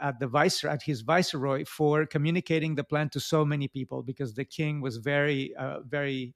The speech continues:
aware that word might leak to Portugal. So we know that. So they were trying to limit the number of people who knew about the secret voyage, number one. And number two,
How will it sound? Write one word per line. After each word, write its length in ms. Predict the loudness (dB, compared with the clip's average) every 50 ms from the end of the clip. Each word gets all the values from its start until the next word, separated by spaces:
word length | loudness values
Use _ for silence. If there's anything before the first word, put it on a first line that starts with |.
| _ -10
aware 440 | -4 0 2 4 6 6 4 4
that 220 | 0 -2 -4 -4 -6 _ _ _ _ -8
word 320 | -2 0 0 2 0 0
might 240 | -2 -4 -4 -4 -4
leak 260 | -4 -4 -4 -4 -4 -8
to 80 | -16
Portugal. 460 | -10 -8 -8 -8 -8 -8 -10 -10 -10 -10
So 160 | -10 -8 -4
we 160 | -2 0 2
know 320 | 2 4 6 6 6 6 4
that. 280 | 2 0 0 0 -2 -6 -14 _ _ _ _ _ _ _ _
So 240 | -12 -6 -2 0 2
they 140 | 2 4 4
were 100 | 2 2
trying 300 | 2 4 4 4 4 4
to 280 | 2 2 2 2 0 -4 _ _ _ _ _ 0
limit 380 | 4 6 6 6 6 2 0
the 60 | -2 -2
number 200 | 0 0 0 -2
of 120 | -2 -2
people 220 | -4 -4 -4 -4 -4
who 120 | -2 -2
knew 240 | -2 0 0 2 0
about 240 | 0 0 -2 -4 -6
the 100 | -8 -8
secret 400 | -8 -8 -8 -8 -6 -8 -8 -8
voyage, 480 | -8 -8 -8 -8 -10 -10 -12 -12 -8 -4
number 280 | -2 0 0 2 2 0
one. 200 | 0 -2 -6 -10 _ _ _ _ _ _ _ _
And 120 | 0 2 6
number 240 | 6 8 8 6 4
two, 480 | 4 2 4 4 6 6 4 2 -2